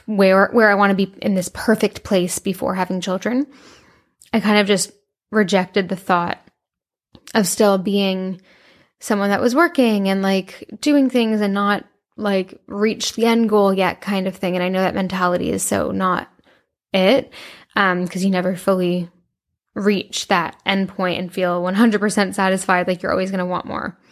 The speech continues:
But I always had this idea in my mind that I'm like, "I wanna wait till I'm thirty. I wanna, like, sell my company and have some time off and then have babies and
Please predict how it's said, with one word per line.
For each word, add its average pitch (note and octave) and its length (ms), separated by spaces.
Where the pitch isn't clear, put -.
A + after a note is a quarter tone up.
But G#3+ 100
I G#3 60
always A3+ 200
had G#3 140
this G3 200
idea F#3+ 320
in F#3+ 40
my F3+ 120
mind F#3 260
that F#3 60
I'm G3 60
like, F#3+ 120
"I G3 80
wanna F#3+ 220
wait G3 160
till G#3 100
I'm G3+ 80
thirty. C4 280
I A#3+ 40
wanna, G3 160
like, F3+ 160
sell F#3+ 180
my F#3+ 140
company C4 460
and A#3 80
have F#3+ 160
some F#3+ 140
time G3+ 200
off C4+ 280
and G3+ 120
then A3+ 120
have B3+ 180
babies A#3+ 420
and F#3 140